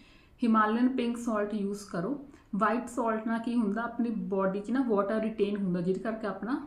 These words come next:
weight gain ਹੁੰਦਾ। ਸਾਲਟ ਵਾਲੀਆਂ ਚੀਜ਼ਾਂ, ਨਮਕੀਨ ਚੀਜ਼ਾਂ ਵੀ ਤੁਸੀਂ ਅਵੋਇਡ ਕਰੋ, ਜਿਵੇਂ ਨਮਕੀਨ ਹੁੰਦੇ ਨੇ ਬਾਜ਼ਾਰ ਵਾਲੇ, ਹੋ ਸਕਦਾ ਤਾਂ ਘਰੇ ਬਣਾ ਕੇ ਖਾਓ।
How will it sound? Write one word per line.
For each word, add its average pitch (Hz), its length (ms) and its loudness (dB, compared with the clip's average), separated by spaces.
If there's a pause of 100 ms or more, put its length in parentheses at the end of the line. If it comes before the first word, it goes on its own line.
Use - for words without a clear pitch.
(180)
weight 202 360 0 (240)
gain 170 260 0
ਹੁੰਦਾ। 170 280 -6 (500)
ਸਾਲਟ 240 440 0
ਵਾਲੀਆਂ 247 220 2
ਚੀਜ਼ਾਂ, 214 280 0
ਨਮਕੀਨ 240 480 4
ਚੀਜ਼ਾਂ 208 260 0
ਵੀ 226 120 0
ਤੁਸੀਂ 233 400 -6
ਅਵੋਇਡ 202 380 2
ਕਰੋ, 214 220 2
ਜਿਵੇਂ 214 260 -2
ਨਮਕੀਨ 214 460 0
ਹੁੰਦੇ 214 300 4
ਨੇ 202 80 0
ਬਾਜ਼ਾਰ 196 340 -2
ਵਾਲੇ, 190 200 -2
ਹੋ 247 140 2
ਸਕਦਾ 214 300 0
ਤਾਂ 208 140 -2
ਘਰੇ 226 240 0
ਬਣਾ 208 220 -2
ਕੇ 175 160 -6
ਖਾਓ। - 220 -14